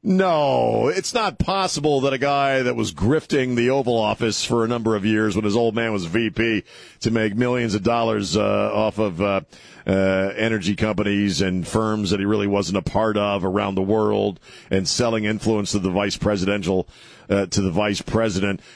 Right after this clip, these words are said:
Surely all of these buyers who are up, who are gonna pay that much for his crappy art are, are, are legit, right? It, this is no way of laundering, in a sense.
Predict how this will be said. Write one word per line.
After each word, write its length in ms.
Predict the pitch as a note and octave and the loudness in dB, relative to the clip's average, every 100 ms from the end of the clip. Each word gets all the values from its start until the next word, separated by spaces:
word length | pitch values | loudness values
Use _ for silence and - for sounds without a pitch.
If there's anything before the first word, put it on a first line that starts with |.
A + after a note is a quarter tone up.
| - | -6
Surely 800 | - - G3+ A3+ G#3 E3+ C3 C3+ | -4 0 2 2 2 2 0 0
all 280 | C#3 D#3+ E3+ | 0 2 0
of 120 | B2+ | 0
these 280 | C#3 B2+ F2+ | 0 0 0
buyers 680 | B2+ B2+ C3+ G#2+ G2 F2 - | 0 0 0 0 -2 -2 -4
who 240 | G2+ A#2+ | 0 2
are 180 | A#2 - | 2 0
up, 200 | C3+ - | -4 -2
who 120 | A2 | 0
are 100 | C3 | 2
gonna 140 | B2+ B2 | 2 0
pay 400 | - C#3+ B2+ A#2 | 0 0 0 -4
that 320 | G#2 C3+ D#3+ | -2 -2 0
much 300 | C3+ C3+ C3 | -2 -2 -2
for 100 | - | -2
his 140 | A2+ - | -2 -2
crappy 420 | - C3+ B2 A2+ | -2 -2 0 0
art 320 | A2 G#2+ F#2+ _ - - - - | 0 0 -2 _ -20 -20 -10 -2
are, 160 | A2 | 2
are, 340 | A#2 A#2+ A2+ B2 | 2 2 0 0
are 180 | C3 B2 | 0 2
legit, 500 | A#2+ G#2 F2+ A2 F#2 | 0 0 0 0 2
right? 340 | G#2+ G2+ A2 | 0 2 2
It, 200 | A2+ A#2+ | 0 -2
this 140 | C#3+ D3 | -2 -2
is 160 | B2+ | -2
no 400 | D3 D3 C3+ B2+ - - - | 0 2 2 0 -4 -20 -6
way 400 | A2 C3 C3+ C3 | 0 2 2 0
of 200 | A#2 G2+ | 0 -2
laundering, 720 | G#2+ A2 B2 C#3 C#3+ C#3+ C#3+ | 0 2 0 0 0 0 -2
in 140 | D3+ | -2
a 60 | C3+ | -2
sense. 520 | - D3+ C#3+ D3 - | 0 -2 -2 -4 -6